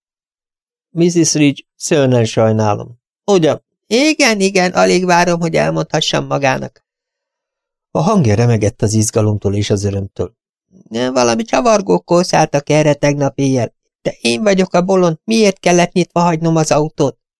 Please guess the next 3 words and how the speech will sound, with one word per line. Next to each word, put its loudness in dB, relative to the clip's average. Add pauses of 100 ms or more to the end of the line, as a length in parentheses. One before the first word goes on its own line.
(680)
„Értem. -4 (420)
Milyen 0
kellemetlen.” 0